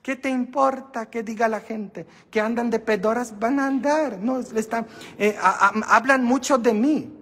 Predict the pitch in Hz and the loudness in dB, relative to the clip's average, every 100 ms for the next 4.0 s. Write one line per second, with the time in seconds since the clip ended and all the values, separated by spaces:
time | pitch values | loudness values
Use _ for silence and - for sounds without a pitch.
0 | - 147 160 202 240 - - 185 214 - | -10 -4 0 0 -2 -8 -2 -2 -4 -16
1 | - _ _ _ - 170 175 190 190 185 | -20 _ _ _ -2 -2 0 2 2 4
2 | 208 208 190 185 190 - 190 190 190 190 | 2 2 0 -2 -2 0 0 2 2 2
3 | 185 180 190 185 185 185 170 247 247 123 | 2 0 0 0 2 0 0 -4 -4 -8